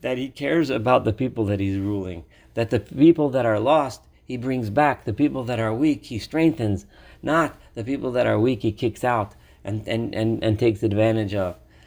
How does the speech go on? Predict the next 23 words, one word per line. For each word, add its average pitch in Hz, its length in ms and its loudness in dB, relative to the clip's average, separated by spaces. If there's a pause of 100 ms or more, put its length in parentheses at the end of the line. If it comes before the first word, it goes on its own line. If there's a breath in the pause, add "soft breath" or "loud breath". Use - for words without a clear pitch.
(120)
and 98 160 -8
so 110 200 0
on. 95 340 0 (300 soft breath)
"Hu 156 240 6
yireh 123 300 0 (140)
osam," 101 380 -6
he 139 260 0
will 143 120 4
be 120 140 -2
the 107 140 2
one 110 260 0
that 95 120 -6
shepherds 98 400 -8
them. 92 320 -4
"V'hu 101 400 4
yeh 113 280 2
lohen 95 400 -6
l'roeh," 95 460 -6
he 131 280 -2
will 117 160 2
be 107 160 4
the 95 140 0
one 98 280 -2